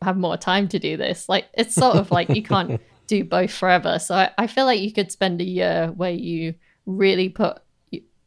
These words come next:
Speaker 1: your effort all into something outside of your full-time work. And,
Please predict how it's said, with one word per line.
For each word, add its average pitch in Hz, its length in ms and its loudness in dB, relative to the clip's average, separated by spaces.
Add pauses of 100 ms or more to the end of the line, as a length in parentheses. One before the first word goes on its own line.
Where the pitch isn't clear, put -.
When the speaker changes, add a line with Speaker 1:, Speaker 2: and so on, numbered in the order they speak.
Speaker 1:
your 190 300 0
effort 185 440 -2
all 180 240 0
into 180 220 -4
something 170 340 -6
outside - 560 -6
of 160 160 -10
your 202 160 -4
full-time 165 760 -8
work. - 420 -6
And, 170 240 -6